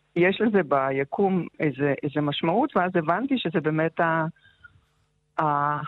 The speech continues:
ההודיה שלי לאחרים. לא, לא, לא כל כך, אני, אני לא חושבת שזה רגע של איזה הערכה ליצירה שלי, אני לא יודעת מי, מי יסתכל בדיוק, ו-,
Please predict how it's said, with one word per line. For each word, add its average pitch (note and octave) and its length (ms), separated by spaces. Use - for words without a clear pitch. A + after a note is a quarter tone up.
ההודיה F3 760
שלי F3 580
לאחרים. D3 720
לא, C#3+ 180
לא, D#3+ 300
לא D#3+ 160
כל E3 120
כך, - 220
אני, E3 120
אני F3+ 100
לא F#3+ 60
חושבת G#3+ 260
שזה F3+ 200
רגע F3 240
של F3+ 200
איזה D#3+ 220
הערכה D3 720
ליצירה D#3 500
שלי, E3 240
אני C3+ 100
לא C#3 60
יודעת D#3+ 240
מי, D#3 540
מי D#3 340
יסתכל - 420
בדיוק, D3+ 500
ו-, C#3+ 200